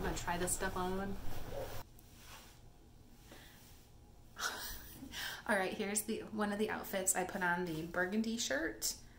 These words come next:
and my shorts. I love that the shorts come just above the knee. I don't like anything too short.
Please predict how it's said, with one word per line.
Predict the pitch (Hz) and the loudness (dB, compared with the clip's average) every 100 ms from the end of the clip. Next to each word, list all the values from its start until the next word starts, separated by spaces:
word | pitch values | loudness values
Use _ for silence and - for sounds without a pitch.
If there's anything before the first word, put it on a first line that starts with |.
| - - | -18 -6
and | 202 | -2
my | 202 | 2
shorts. | - 190 - - - - - - - - - - - - - - - - - - - - | 2 4 2 2 4 6 4 -4 -16 -20 -20 -20 -20 -20 -20 -20 -20 -20 -18 -18 -16 0
I | 202 | 2
love | 196 185 190 185 196 196 | 2 2 2 4 4 4
that | 214 | 2
the | 214 | 2
shorts | 208 202 196 190 - | 2 4 2 2 0
come | - - 185 185 180 180 - | 2 4 6 6 2 -2 -2
just | - 185 - | 0 2 2
above | 196 180 180 | 4 2 2
the | 180 | 0
knee. | 175 165 175 220 240 - - - - - | 0 0 0 0 0 -6 -18 -18 -16 -6
I | |
don't | 180 180 | -2 0
like | 180 180 | 0 0
anything | 185 185 185 185 | 0 0 0 -2
too | - - 190 | 0 0 0
short. | - 175 208 320 - - - | 2 2 2 0 2 4 4